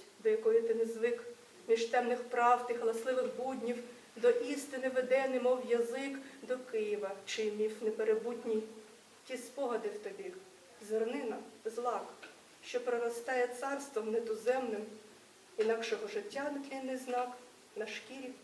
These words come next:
і під шкірою таємний. Зачаяна в усьому таїна, перечуття тремкі з тонкого снива,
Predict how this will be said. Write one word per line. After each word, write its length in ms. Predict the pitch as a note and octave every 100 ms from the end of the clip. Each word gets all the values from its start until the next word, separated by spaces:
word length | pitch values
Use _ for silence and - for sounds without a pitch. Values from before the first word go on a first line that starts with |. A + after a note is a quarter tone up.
| - -
і 60 |
під 200 | G3 F3+
шкірою 460 | F#3+ - C4 B3+ A#3 A#3 - - - -
таємний. 600 | G3+ G#3 B3 B3 A#3 A#3 - - - - - - A3+
Зачаяна 540 | A#3+ A#3+ C#4+ B3+ B3+
в 60 | A3+
усьому 320 | - A3+ A#3
таїна, 560 | A3+ G#3+ G#3+ A#3 C#4+ - - - - - - -
перечуття 680 | - A3 G#3 G#3 G3+ - D4
тремкі 480 | D4+ D4+ C#4 C4+ C#4
з 80 | C4+
тонкого 460 | B3+ B3+ C4 B3
снива, 540 | A#3+ - A#3+ C4 B3